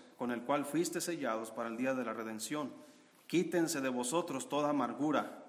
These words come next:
enojo, ira", ¿qué más? "Gritería y maledicencia y toda malicia.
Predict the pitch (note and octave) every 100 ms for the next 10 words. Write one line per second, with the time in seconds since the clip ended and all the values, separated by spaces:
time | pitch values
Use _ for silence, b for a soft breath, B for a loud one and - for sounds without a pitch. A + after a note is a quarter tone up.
0 | - A#2 C3 D#3+ - A2+ - - D3 E3
1 | B2 - - - C#3+ C#3 G#2+ - - -
2 | _ _ _ _ - - - - B2 B2+
3 | B2 B2 B2+ D#3+ A#2 - - - - -
4 | D3+ C3+ C3+ D3+ E3 D3+ D3+ D#3+ D#3+ E3+
5 | C3 A2 - - - - C3+ B2+ C#3+ D3+
6 | C#3 C3 D3+ - B2+